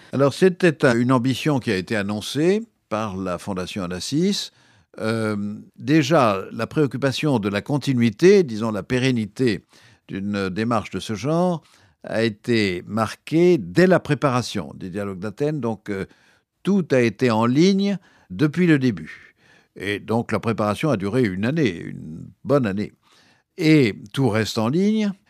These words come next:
Et la Fondation Onassis a l'intention de faire un bilan et de s'interroger sur une réédition, peut-être un bilan au bout d'un an,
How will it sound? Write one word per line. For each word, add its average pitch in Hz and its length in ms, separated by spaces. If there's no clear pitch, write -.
Et 127 420
la 117 680
Fondation 135 420
Onassis 123 460
a 120 80
l'intention 131 920
de 147 140
faire 123 340
un 101 180
bilan 104 760
et 98 180
de 90 240
s'interroger 92 680
sur 104 360
une 87 160
réédition, 113 880
peut-être 101 320
un 90 100
bilan 98 320
au 98 60
bout 87 100
d'un 98 280
an, 165 260